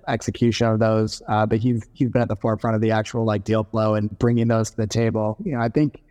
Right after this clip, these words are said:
as we think through the goal of brand partnerships overall, obviously the brand building that we're able to do, the, the acquisition, uh, and awareness of the brand, I think for us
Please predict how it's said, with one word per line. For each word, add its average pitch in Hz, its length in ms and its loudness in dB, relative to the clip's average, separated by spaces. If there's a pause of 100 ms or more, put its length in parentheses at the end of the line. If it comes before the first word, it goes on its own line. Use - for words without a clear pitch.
(260)
as 127 200 2
we 156 760 2 (600)
think 131 280 2
through 123 340 2
the 120 340 -2
goal 120 600 2
of 113 560 0
brand 110 340 0
partnerships 107 640 0
overall, 104 680 0
obviously 139 420 2
the 117 140 -2
brand 127 400 0
building 123 260 2
that 117 140 0
we're 120 80 2
able 120 160 0
to 117 100 4
do, 113 400 2
the, 107 540 2 (160)
the 107 340 0
acquisition, 113 1040 0
uh, 110 220 0
and 110 160 2
awareness 110 640 0
of 104 140 -10
the 110 80 -2
brand, 110 460 2
I 107 60 0
think 107 340 -2
for 107 140 0
us 113 340 -2